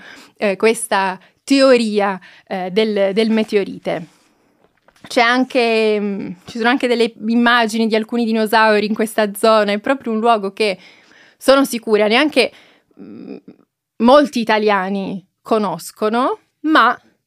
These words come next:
c'è questa curiosità che, che Gubbio si porta dietro. Vedete quante cose si scoprono? Lo sapevate? Ditemi, eh, se lo sapevate e, ripeto, questa è la prova che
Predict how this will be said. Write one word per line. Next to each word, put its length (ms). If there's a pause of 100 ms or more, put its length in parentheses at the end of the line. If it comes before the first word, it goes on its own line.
(120)
c'è 160
questa 320
curiosità 640 (300)
che, 300
che 140
Gubbio 300
si 140
porta 340
dietro. 480 (220)
Vedete 320
quante 300
cose 520
si 140
scoprono? 600 (340)
Lo 100
sapevate? 640 (360)
Ditemi, 800 (320)
eh, 380
se 140
lo 100
sapevate 920
e, 260 (320)
ripeto, 600
questa 260
è 40
la 100
prova 420
che 340